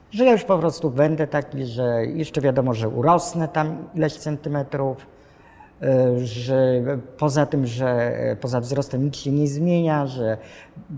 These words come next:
że będę prawidłowo myślał, rozwijał się.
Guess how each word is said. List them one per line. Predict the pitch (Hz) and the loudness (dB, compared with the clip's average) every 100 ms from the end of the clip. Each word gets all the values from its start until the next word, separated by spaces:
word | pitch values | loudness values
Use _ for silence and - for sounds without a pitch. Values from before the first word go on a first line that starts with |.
| - | -10
że | 131 117 139 131 123 | -8 -2 0 0 -4
będę | 131 131 143 143 | -8 0 2 2
prawidłowo | 139 139 139 147 143 165 | 2 0 2 2 4 4
myślał, | 175 170 - 147 131 127 120 - - - | 4 2 0 2 2 2 -4 -10 -14 -6
rozwijał | 120 135 151 175 170 160 147 | -2 0 0 2 6 4 4
się. | - 151 147 | -2 0 0